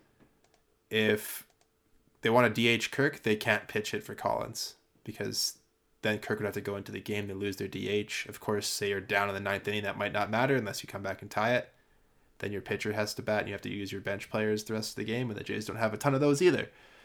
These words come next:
So it's just a whole issue with the roster. It's tougher to keep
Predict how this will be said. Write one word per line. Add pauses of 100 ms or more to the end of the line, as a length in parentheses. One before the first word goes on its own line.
(160)
So
it's
just
a
whole
issue
with
the
roster.
It's
tougher
to
keep